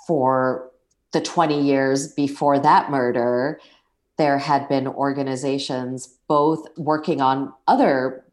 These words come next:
mur-, police murders of Black people and also moving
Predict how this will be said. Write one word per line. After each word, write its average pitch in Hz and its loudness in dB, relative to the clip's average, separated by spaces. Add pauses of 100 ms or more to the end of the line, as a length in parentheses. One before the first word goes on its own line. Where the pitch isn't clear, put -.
mur-, 139 -8
police 131 -4
murders 117 -6
of - -6
Black 110 -4
people 127 -4 (720)
and 160 2
also 135 0 (120)
moving 151 0